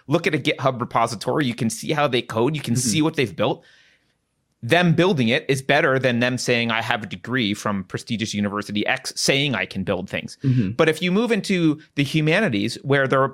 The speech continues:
Speaker 1: are basically no objective standards, um,
Speaker 2: Mm-hmm.
Speaker 1: and everything's about who you know and are you in the right
Speaker 2: Right.
Speaker 1: clique and do you, s-,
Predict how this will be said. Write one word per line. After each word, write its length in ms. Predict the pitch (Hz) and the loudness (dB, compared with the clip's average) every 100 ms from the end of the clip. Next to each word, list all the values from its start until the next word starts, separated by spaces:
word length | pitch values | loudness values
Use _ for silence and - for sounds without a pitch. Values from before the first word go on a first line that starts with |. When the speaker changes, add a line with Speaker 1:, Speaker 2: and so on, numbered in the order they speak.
| - | 0
Speaker 1:
are 220 | 156 202 | 2 4
basically 480 | 165 165 160 - 127 | 2 0 -2 -2 0
no 200 | 120 120 | 2 0
objective 440 | 101 120 110 101 | 0 -2 -2 -6
standards, 580 | - 131 139 98 85 - - - _ | -4 -2 -2 -2 -8 -14 -16 -20 _
um, 220 | 123 123 127 | -2 2 2
Speaker 2:
Mm-hmm. 100 | 139 | 4
Speaker 1:
and 100 | 143 | 2
everything's 400 | 151 202 196 147 | 2 0 0 0
about 240 | 139 120 | 2 2
who 160 | 147 175 | 0 0
you 160 | 151 131 | 2 2
know 320 | 123 127 135 | 2 2 2
and 100 | 120 | 2
are 80 | 127 | 2
you 200 | 127 123 | 0 0
in 80 | |
the 40 | 117 | 0
right 180 | 117 98 | 0 -2
Speaker 2:
Right. 100 | 95 | 0
Speaker 1:
clique 280 | 143 143 | -2 -2
and 120 | 107 101 | -4 -2
do 80 | |
you, 260 | 123 120 117 - - | 0 0 -2 -8 -18
s-, 200 | - | -16